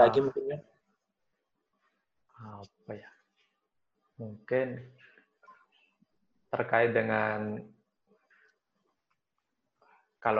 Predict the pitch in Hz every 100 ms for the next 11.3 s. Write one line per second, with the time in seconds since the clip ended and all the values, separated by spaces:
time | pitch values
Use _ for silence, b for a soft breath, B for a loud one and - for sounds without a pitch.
0 | 113 110 110 110 113 113 113 110 107 -
1 | 110 - 123 127 131 117 107 117 113 -
2 | _ _ _ _ _ _ - 110 117 117
3 | 113 117 107 127 120 110 107 107 107 107
4 | 107 107 107 107 104 104 117 160 - -
5 | - _ _ _ _ _ _ _ _ _
6 | _ 127 113 110 - 117 110 113 110 -
7 | 110 - 123 120 117 - 120 131 127 131
8 | 104 - 104 117 113 117 113 127 151 -
9 | - _ - _ _ - _ - - -
10 | 120 117 139 151 - - - _ - 139
11 | 117 - -